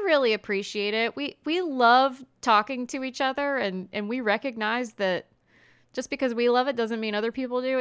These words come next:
It, it's nice to know that we're talking about things that interest others. And so we really appreciate you all out there.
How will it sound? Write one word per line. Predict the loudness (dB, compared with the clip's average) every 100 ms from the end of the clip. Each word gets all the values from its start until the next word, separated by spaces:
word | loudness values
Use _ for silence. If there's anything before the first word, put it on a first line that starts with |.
| -2
It, | -4
it's | -6 -8
nice | -4 -4 -4
to | -2
know | 0
that | 0
we're | 0
talking | -2 -2 -2 -2
about | 0 0 0
things | -4 -4 -4
that | -2 -2 -2
interest | -4 -4 -4 -6 -6 -10 -12 -4
others. | -4 -4 -8 -8 -8
And | -10
so | -6
we | -6
really | -4 -2 -2 -2
appreciate | -6 -12 -12 -12 -12
you | -10 -8
all | -6 -6
out | -8 -8
there. | -8 -8